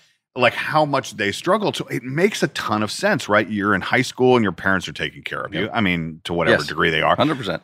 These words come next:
Speaker 1: And then you're going to college and
Speaker 2: Mm-hmm.
Speaker 1: somebody
Speaker 2: The
Speaker 1: is
Speaker 2: uni-,
Speaker 1: taking
Speaker 2: the
Speaker 1: care of
Speaker 2: university's
Speaker 1: everything,
Speaker 2: taking care
Speaker 1: is
Speaker 2: of,
Speaker 1: taking
Speaker 2: yeah.
Speaker 1: care of everything, uh, paying for travel
Speaker 2: Yep.
Speaker 1: and telling you this is where you're staying, which,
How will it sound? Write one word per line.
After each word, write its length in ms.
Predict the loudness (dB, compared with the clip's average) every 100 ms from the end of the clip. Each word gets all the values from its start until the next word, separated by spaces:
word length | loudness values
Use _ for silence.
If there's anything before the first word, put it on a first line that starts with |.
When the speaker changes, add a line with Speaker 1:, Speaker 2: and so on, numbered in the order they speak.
| 0
Speaker 1:
And 140 | 2
then 120 | 2 2
you're 100 | 4
going 200 | 4 2
to 40 |
college 500 | 2 2 4 2 -2 -8
and 160 | -10
Speaker 2:
Mm-hmm. 60 | -4
Speaker 1:
somebody 320 | 0 2 2
Speaker 2:
The 60 | 4
Speaker 1:
is 80 | 6
Speaker 2:
uni-, 140 | 6
Speaker 1:
taking 140 | 6 4
Speaker 2:
the 80 | 4
Speaker 1:
care 80 | 6
of 40 |
Speaker 2:
university's 340 | 6 4 4 4
Speaker 1:
everything, 240 | 4 2
Speaker 2:
taking 160 | 0 0
care 140 | 0
Speaker 1:
is 100 | 0
Speaker 2:
of, 80 | 2
Speaker 1:
taking 220 | 2 0
Speaker 2:
yeah. 40 | 0
Speaker 1:
care 140 | 2
of 80 | 2
everything, 580 | 0 -4 -8 -8 -10 -12 _ _ _ -6
uh, 240 | -2 -2
paying 320 | 0 2 2 2
for 100 | 0
travel 540 | 4 6 6 6 4
Speaker 2:
Yep. 60 | 2
Speaker 1:
and 280 | -4 -10 -4
telling 280 | 0 2 2
you 160 | 0 0
this 200 | -2 0
is 100 | -2
where 160 | 0 0
you're 140 | 0
staying, 560 | 0 0 2 2 -2 -6 _ -4
which, 200 | -4